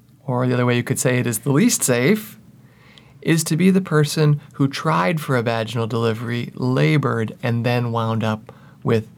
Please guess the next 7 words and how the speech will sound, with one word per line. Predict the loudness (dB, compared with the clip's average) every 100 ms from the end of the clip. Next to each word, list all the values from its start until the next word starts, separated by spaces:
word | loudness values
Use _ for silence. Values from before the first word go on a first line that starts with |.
| -20 -12
an | -4 -2
unplanned | 0 0 -2 -2 0 0 -2
surgery, | -4 -6 -8 -14 -16 -20 -20 -20 -20 _
'cause | -10 -8 -4
that's | -2 -2 -4
the | -4
setting | -4 -4 -4 -4 -6